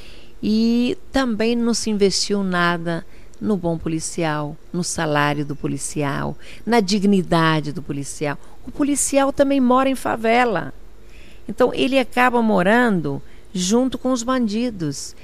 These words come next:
Infelizmente, é esta a realidade da nossa polícia, uma polícia mal remunerada. Eu acho que a polícia, ela tinha que ter moradia digna, ela tinha que ter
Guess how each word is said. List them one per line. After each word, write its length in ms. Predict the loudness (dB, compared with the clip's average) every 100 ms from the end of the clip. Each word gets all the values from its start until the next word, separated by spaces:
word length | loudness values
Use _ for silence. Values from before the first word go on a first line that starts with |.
| -4
Infelizmente, 1000 | -2 0 0 0 2 2 4 2 0 -4 0
é 180 | 2 4
esta 280 | 2 0
a 60 | -2
realidade 840 | 0 2 2 2 2 2 0 -6 -12 -14 -2
da 120 | 4
nossa 300 | 6 6 4
polícia, 460 | -2 -2 0 -2 -2
uma 100 | -2
polícia 380 | 0 -2 0 -2
mal 400 | 2 6 8 6
remunerada. 720 | 2 2 2 4 4 4 0 -6 -14 -8 -2
Eu 140 | 2
acho 240 | 2 0
que 80 | -4
a 60 | -4
polícia, 680 | -4 0 0 0 -2 -6 -8 -12 -10 -2
ela 220 | 2 2
tinha 460 | 0 -4 0 0 0
que 80 |
ter 160 | 0 0
moradia 760 | 4 4 4 2 0 0 2 2
digna, 840 | 0 0 2 2 0 0 -2 -6 -10 -14 -14 -14 -14 -8
ela 180 | 0 0
tinha 260 | 0 0 -2
que 80 | -4
ter 380 | 4 6 6